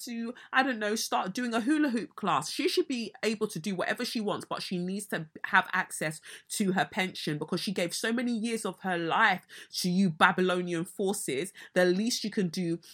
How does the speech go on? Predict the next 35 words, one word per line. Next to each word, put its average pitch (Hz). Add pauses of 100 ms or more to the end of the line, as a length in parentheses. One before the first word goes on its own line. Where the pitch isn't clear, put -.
is 185
to 214
let 175
her 170
have 170
her 160
things. 156 (220)
But 180
fuck -
you 240
about -
final 147
written 139
warning. 127
I 175
think 220
that 196
that's 165
just 160
mad, 147 (160)
that 156
even 160
that, 156 (220)
that 190
is, 165 (260)
they, 180
they 180
still 247
feel 220
the 165
need 180
to 175
punish 190
her 143
for 196